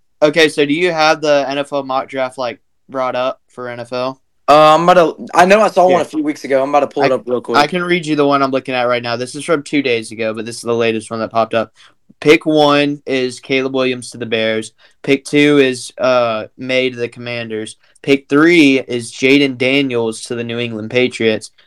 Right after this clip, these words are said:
Speaker 1: Pick four is Marvin Harrison Junior to the Cardinals. Pick five is Rome Odunze to the Chargers. What's crazy is the first six picks of the draft are either Q Bs or wide receivers, 'cause the sixth pick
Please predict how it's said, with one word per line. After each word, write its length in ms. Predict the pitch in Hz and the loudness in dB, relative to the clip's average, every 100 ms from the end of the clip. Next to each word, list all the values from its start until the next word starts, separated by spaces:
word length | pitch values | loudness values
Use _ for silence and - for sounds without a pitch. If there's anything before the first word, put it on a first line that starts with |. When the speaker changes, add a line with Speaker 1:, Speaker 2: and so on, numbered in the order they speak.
| _ _ | _ _
Speaker 1:
Pick 220 | 135 131 | -2 2
four 240 | 143 139 | 6 6
is 100 | 139 | 6
Marvin 300 | 131 131 123 | 2 0 0
Harrison 320 | 123 123 120 120 | -4 -8 -8 -14
Junior 220 | 123 117 | -12 -10
to 60 | 110 | -10
the 80 | |
Cardinals. 560 | 110 131 139 139 135 - _ _ | -4 2 2 2 -2 -4 _ _
Pick 220 | - 127 | -6 -6
five 380 | - 123 123 120 | 0 2 4 2
is 180 | 120 117 | -4 -6
Rome 220 | 120 120 | -6 -6
Odunze 760 | 117 117 117 113 117 107 110 - _ _ | -6 -6 -8 -6 -2 -2 -4 -12 _ _
to 540 | - 139 127 120 120 - | -4 -2 0 -4 -6 -10
the 100 | 113 117 | -16 -8
Chargers. 600 | 120 107 104 - 107 - _ _ _ | -4 -4 -4 -10 -12 -16 _ _ _
What's 240 | - 139 - | 0 0 2
crazy 340 | 160 175 185 | 2 4 2
is 140 | 147 | 0
the 140 | 131 - | 0 -2
first 540 | - 143 180 175 - - | 2 2 2 -2 -14 -18
six 500 | - - 156 160 - | -16 -4 -2 -2 -4
picks 460 | - - 143 143 - | -14 -2 -2 -2 -6
of 120 | 135 | -6
the 80 | 127 | -6
draft 600 | 120 117 123 139 160 _ _ _ _ | -2 0 2 0 -2 _ _ _ _
are 200 | 131 123 | -4 -2
either 600 | 135 139 135 127 120 113 _ | 0 0 0 -2 -4 -8 _
Q 300 | - - 156 147 | -12 -6 -6 -2
Bs 500 | 139 156 170 170 - | -2 -2 -6 -10 -10
or 220 | 135 135 | -6 -4
wide 220 | 131 127 120 | -2 -2 -2
receivers, 480 | 120 131 117 113 | -8 -10 -10 -12
'cause 180 | - 120 | -12 -10
the 120 | 113 | -10
sixth 420 | 110 - 196 202 - | -8 0 0 0 0
pick 320 | 139 127 | 2 2